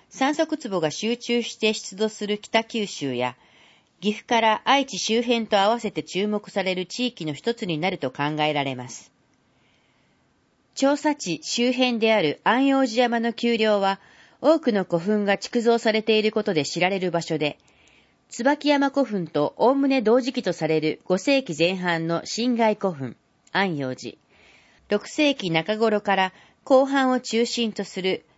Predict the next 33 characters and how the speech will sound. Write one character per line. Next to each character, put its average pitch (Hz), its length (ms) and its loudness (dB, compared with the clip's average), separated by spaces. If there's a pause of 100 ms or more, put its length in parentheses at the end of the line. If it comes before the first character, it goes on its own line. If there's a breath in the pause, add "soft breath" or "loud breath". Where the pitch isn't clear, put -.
(140)
和 185 160 2
田 254 140 2
古 262 160 0
墳 220 260 -2
群、 131 220 -6 (180)
下 202 280 -4
戸 208 120 -2
山、 120 320 -2 (800 soft breath)
七 262 240 2
世 285 240 2
紀 180 140 -6
前 180 180 2
半 175 320 0
の 165 260 -2
辛 254 320 0
亥 233 220 2
西 202 240 -4
古 214 160 -2
墳 190 260 -4
群、 123 260 -6 (200)
安 196 240 0
養 135 180 -2
寺 117 220 -14 (420 soft breath)
な 156 140 0
ど、 147 200 -2 (460 soft breath)
五 190 100 0
世 277 300 2
紀 247 160 0
以 247 60 -2
降、 143 460 0
渡 208 120 2
来 254 240 6
人 143 320 -4